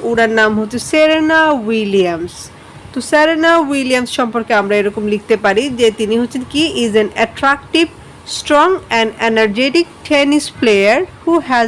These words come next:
had a smashing and successful career। স্ম্যাশিং মানে হচ্ছে খুবই ভালো, অতি চমৎকার যেটাকে আমরা বলি, হ্যাঁ? তো এই যে সেরেনা উইলিয়ামস, উনি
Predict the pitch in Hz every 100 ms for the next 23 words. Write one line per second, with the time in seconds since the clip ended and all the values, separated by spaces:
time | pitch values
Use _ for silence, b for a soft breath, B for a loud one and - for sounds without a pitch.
0 | 220 226 208 208 - 269 294 285 - 349
1 | 339 214 214 214 - - 294 - - 294
2 | - 269 240 - 226 196 185 170 B B
3 | B - - 285 294 285 330 311 311 320
4 | 311 311 - 277 277 359 285 220 165 160
5 | - 285 - 339 - 214 190 - 202 180
6 | 180 185 202 175 175 170 170 165 202 285
7 | 370 202 - B B B - 254 - 285
8 | 269 349 - 269 254 254 262 254 220 233
9 | 214 214 294 - 254 247